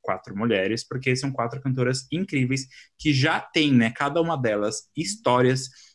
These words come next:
e uma carreira individual, né, consolidada. E elas aí já tão cotadas pra diversas categorias do Grammy de dois mil e vinte e um com esse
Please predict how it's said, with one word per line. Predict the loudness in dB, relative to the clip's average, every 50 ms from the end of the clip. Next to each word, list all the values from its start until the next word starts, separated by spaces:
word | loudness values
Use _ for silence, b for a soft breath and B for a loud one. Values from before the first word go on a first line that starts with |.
| b _ _
e | 2 4
uma | 4 4 2
carreira | 0 -2 2 2 4 4 4
individual, | 2 0 -2 -2 -2 0 2 4 4 4 4 4 4
né, | 4 2 2 0 -2 -4 -8 _
consolidada. | 0 0 2 2 0 0 -2 -2 -2 -2 0 0 2 2 2 0 -2 -4 -4 B B B B B B B B B B _
E | -2 -2 0 2 4 2 2 2
elas | 2 0 0 2 4
aí | 4 4 4 4 4
já | 2 2 0 -2
tão | -2 -2 0 0 0 0 -2
cotadas | _ -2 -2 -2 0 0 0 0 2 0 -2 -2 -2
pra | -2 -2
diversas | -2 0 0 0 0 0 -2 -8 -8
categorias | -8 -8 -6 -2 0 2 2 2 2 2 0 -2 -4 -8
do | -12 -12 -10 -6
Grammy | -2 0 0 2 2 2 0
de | 0 0 2
dois | 2 2 4
mil | 4 2 2 2
e |
vinte | 2 0 0 0 2
e | 2
um | 2 2 2
com | 0 0 0 0 2 2
esse | 0 -2 -4 -4 -4 -2 -2 -2 -2 -4